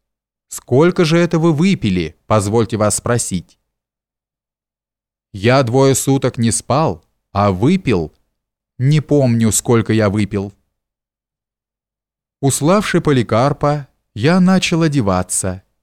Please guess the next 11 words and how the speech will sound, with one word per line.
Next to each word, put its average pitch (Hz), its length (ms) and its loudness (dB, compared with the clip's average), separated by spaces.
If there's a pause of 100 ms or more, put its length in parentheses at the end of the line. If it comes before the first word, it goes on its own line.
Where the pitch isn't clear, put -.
и 113 80 0
описывать 120 680 0
доктору 127 580 0
пережитые 117 680 0
мною 110 340 0
так 104 260 -2
недавно 135 720 -2 (260)
ночи 143 500 0
безумные, 113 960 -2 (180)
речи 107 460 -2
бессвязные, 90 1000 -6